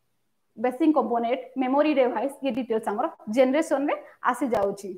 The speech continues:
ଓକେ? ତ next ଦେଖିବା, ଆମର next point ହଉଛି hardware। ସମସ୍ତେ ଜାଣିଛ hardware କଣ? Hardware ର details ଆମେ ଦେଖିବା। Hardware କହିଲେ କଣ? Physical ପେରିଫେରାଲ୍ସ,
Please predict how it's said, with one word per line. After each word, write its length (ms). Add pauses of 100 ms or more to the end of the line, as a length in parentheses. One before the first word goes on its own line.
(560)
ଓକେ? 280 (2250)
ତ 60
next 300
ଦେଖିବା, 300
ଆମର 260
next 320
point 260
ହଉଛି 200 (320)
hardware। 460 (280)
ସମସ୍ତେ 440
ଜାଣିଛ 340 (180)
hardware 380
କଣ? 260 (680)
Hardware 300
ର 120
details 440
ଆମେ 160
ଦେଖିବା। 360 (420)
Hardware 300
କହିଲେ 300
କଣ? 180 (160)
Physical 520 (440)
ପେରିଫେରାଲ୍ସ, 500